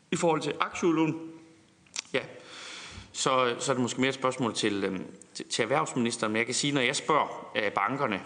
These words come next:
øh, og jeg har jo sendt en række breve til nogle banker, og jeg kan se på de svar, der kommer ind, altså det, man henviser til, hvorfor man har lavet aktieudlån, så,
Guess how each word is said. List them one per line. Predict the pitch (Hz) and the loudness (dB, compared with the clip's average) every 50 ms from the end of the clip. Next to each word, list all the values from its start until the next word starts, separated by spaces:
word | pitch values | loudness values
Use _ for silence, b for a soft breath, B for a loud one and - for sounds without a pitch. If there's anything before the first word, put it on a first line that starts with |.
| - - - - | -12 -10 -6 -2
øh, | 101 98 95 92 92 92 95 | -2 0 0 0 0 2 0
og | 101 | 0
jeg | 107 110 | 0 0
har | 113 | -2
jo | 113 - | 0 0
sendt | 143 127 113 - | -2 -2 -2 -4
en | 113 107 | -2 -2
række | 95 95 110 117 123 | 0 0 0 -2 -2
breve | - 110 104 110 127 135 | -2 0 2 2 2 0
til | - - | -2 -4
nogle | 113 101 98 | -4 -2 0
banker, | 107 107 139 170 170 156 | 0 2 2 0 0 -2
og | 117 110 | -2 -2
jeg | 110 101 | -2 -4
kan | - - | -4 -2
se | - 143 131 | -2 -2 -2
på | - - | -2 -6
de | 104 - - | -8 -6 -8
svar, | - - 131 117 113 | -2 0 0 0 0
der | 110 | -2
kommer | - - 113 107 107 | -2 -2 -2 0 0
ind, | 117 147 165 - - - B B B B B B B B B B B - | 0 -2 -2 -6 -10 -14 B B B B B B B B B B B -4
altså | - - 143 | 0 0 2
det, | 127 131 131 | 2 2 4
man | 151 147 131 | 4 4 2
henviser | 120 131 147 151 139 110 113 104 | 4 2 2 2 2 0 -2 -2
til, | - - | 0 2
hvorfor | 117 113 107 - 135 | 4 2 2 2 2
man | 117 101 | 0 0
har | 107 107 | 2 2
lavet | 107 117 147 165 147 | 4 4 6 6 4
aktieudlån, | 117 123 - - - 135 123 117 120 113 110 104 | 4 2 0 0 0 2 4 4 4 4 2 0
så, | - - 120 | 0 0 0